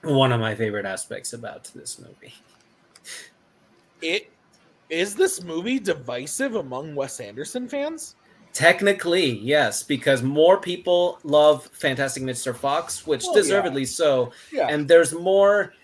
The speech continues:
Speaker 1: there's more, like, criticisms, criticisms about how this movie deals with cultural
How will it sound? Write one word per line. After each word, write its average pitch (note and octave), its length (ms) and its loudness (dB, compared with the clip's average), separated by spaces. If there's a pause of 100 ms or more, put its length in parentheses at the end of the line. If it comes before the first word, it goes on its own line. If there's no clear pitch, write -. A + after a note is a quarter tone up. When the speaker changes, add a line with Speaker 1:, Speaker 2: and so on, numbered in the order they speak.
(140)
Speaker 1:
there's F3+ 280 4
more, G#3+ 420 2
like, E3+ 440 -2 (1400)
criticisms, F#3+ 1040 2 (160)
criticisms C#3+ 1080 -2
about C#3 340 -2
how D3+ 280 -2
this D3+ 220 -6
movie D3 460 -6 (360)
deals E3+ 540 2
with D3+ 560 -4 (580)
cultural C#3 800 -2